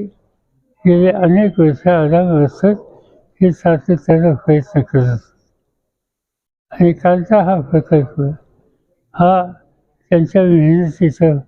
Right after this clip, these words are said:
प्रकल्प आहे. मला असं वाटत होतं की ठीक आहे, राजकारणामध्ये पक्ष वेगळे असतात,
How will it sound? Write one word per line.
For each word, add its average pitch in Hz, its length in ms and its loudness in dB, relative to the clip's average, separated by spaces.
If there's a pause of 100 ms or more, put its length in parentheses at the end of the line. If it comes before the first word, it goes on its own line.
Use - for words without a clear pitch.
(360)
प्रकल्प 135 500 -2
आहे. - 220 -10 (1600)
मला 185 160 4
असं 190 260 0
वाटत 190 280 -2
होतं 175 380 -2
की - 1040 -8
ठीक 214 340 -2
आहे, 185 200 2
राजकारणामध्ये 175 840 0
पक्ष 180 380 -2
वेगळे 170 440 2
असतात, 151 340 -2